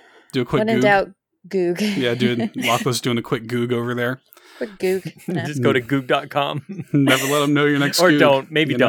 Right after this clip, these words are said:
Speaker 3: don't.
Speaker 2: Never,
Speaker 3: I don't know.
Speaker 2: never let them know your next goog. Yeah.
Speaker 1: That's right.
Speaker 3: <laughs> Oh, no.
Speaker 1: Um, <laughs> uh, I, it's either, yeah, it's either out or it's coming out very soon,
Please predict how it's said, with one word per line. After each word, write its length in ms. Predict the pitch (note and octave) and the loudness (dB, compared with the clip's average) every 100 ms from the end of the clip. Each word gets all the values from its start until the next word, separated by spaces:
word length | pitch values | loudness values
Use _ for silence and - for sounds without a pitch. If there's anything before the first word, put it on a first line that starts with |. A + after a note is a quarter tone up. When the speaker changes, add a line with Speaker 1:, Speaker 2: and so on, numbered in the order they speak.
| A2+ | 4
Speaker 3:
don't. 20 | |
Speaker 2:
Never, 140 | C3 | 4
Speaker 3:
I 60 | C3+ | 4
don't 140 | B2+ D3 | 2 2
know. 40 | |
Speaker 2:
never 260 | G#3 A#3 C#4+ | 2 2 4
let 200 | D4 D4+ | 2 2
them 140 | D4 | -4
know 100 | D4+ | -2
your 140 | D4+ | -2
next 300 | D4+ D#4 - | -2 -4 -6
goog. 360 | - D4+ B3+ A#3 | -4 -2 -2 -4
Yeah. 220 | A#3+ G#3 | -6 -6
Speaker 1:
That's 200 | G2+ G2+ B2 | -6 -4 -2
right. 240 | C#3 B2+ - | -2 -4 -4
Speaker 3:
<laughs> 60 | |
Oh, 320 | D3+ - B2+ - B2 - | -4 -2 -8 -10 -14 -14
no. 120 | C3+ - | -10 -4
Speaker 1:
Um, 1800 | B2 A#2 A2+ A#2 - - - - A#3+ A#3 A3+ - G3+ B3+ E3+ F#3+ G#3+ C#4 _ _ _ | -2 0 -2 -4 -6 -6 -8 -6 2 4 4 2 2 0 -6 -6 -6 -8 _ _ _
<laughs> 0 | - C4 C4 A#3 A3+ | -14 -10 -8 -8 -6
uh, 440 | D#3+ D3+ D#3 C#3+ C#3 - _ - | 2 4 6 4 0 -10 _ 0
I, 100 | F3+ | 2
it's 260 | F3+ F#3 A#3 | 4 2 4
either, 260 | A#3+ A#3+ | 4 2
yeah, 220 | F#3 D3+ | 2 2
it's 120 | C#3 A3+ | 2 2
either 260 | C#4 C#4+ | 2 2
out 240 | E3 F3+ F#3 | 2 4 4
or 80 | |
it's 100 | C#3 | 2
coming 280 | - E3 D3 | 0 0 2
out 120 | C3+ | 0
very 260 | B2 A2+ A2 | 0 0 0
soon, 460 | - F#2+ F2+ A2 | -2 -4 -6 -10